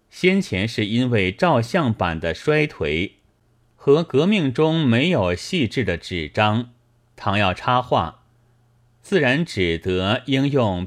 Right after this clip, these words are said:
笔录分明的线画。然而只要人民有活气，这也就发达起来。在一九二二年佛罗伦斯的万国书籍展览会中，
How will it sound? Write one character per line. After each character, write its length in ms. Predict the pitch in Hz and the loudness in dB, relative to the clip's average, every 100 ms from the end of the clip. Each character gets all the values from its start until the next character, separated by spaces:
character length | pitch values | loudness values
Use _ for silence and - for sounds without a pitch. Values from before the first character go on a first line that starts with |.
| - | -4
笔 180 | 98 | -2
录 200 | 90 104 | 0 0
分 240 | 87 - 170 | 0 -2 0
明 400 | 175 135 80 98 | 0 0 -2 -2
的 160 | 127 | -2
线 340 | 92 - 113 76 | -2 -4 -4 -4
画。 360 | - 98 76 _ _ _ _ _ _ _ _ _ _ _ | -2 -2 -2 _ _ _ _ _ _ _ _ _ _ _
然 160 | 123 143 | 0 2
而 180 | 147 | 2
只 220 | 156 - 98 | 0 0 0
要 160 | 95 | 0
人 260 | 92 98 123 | 2 2 2
民 500 | 180 120 101 113 135 | 2 2 2 2 2
有 200 | 101 82 | 0 -2
活 320 | - 92 90 | -4 -2 -2
气， 440 | 110 - 127 - _ _ _ _ _ | -2 -2 -2 -2 _ _ _ _ _
这 200 | - 190 | 2 4
也 240 | 104 80 | 4 0
就 360 | 82 110 95 85 | -2 0 2 0
发 340 | 85 139 135 127 | 0 0 0 0
达 240 | 87 92 | -2 -4
起 200 | 107 85 | -4 -6
来。 280 | 76 78 - _ _ _ _ _ _ _ _ _ | -6 -8 -10 _ _ _ _ _ _ _ _ _
在 160 | 151 | -2
一 180 | 151 185 | 2 2
九 140 | 170 104 | 2 0
二 240 | 135 135 | 2 0
二 240 | 156 160 | 2 2
年 400 | 92 85 85 92 | 0 -2 -2 -2
佛 220 | 117 - 127 | -4 -2 2
罗 160 | 139 | 2
伦 320 | 135 87 92 120 | 2 0 -2 -4
斯 220 | - 147 | -4 -4
的 380 | 107 82 80 - | -2 -2 -6 -4
万 340 | 160 165 110 | 0 2 0
国 240 | 90 95 107 | -2 0 0
书 240 | 120 151 | 0 -4
籍 200 | 147 110 | -2 -2
展 200 | 113 104 | 0 0
览 240 | 131 78 73 | 0 -4 -4
会 320 | - 139 80 | -2 0 0
中， 320 | - 92 104 | -2 -2 -4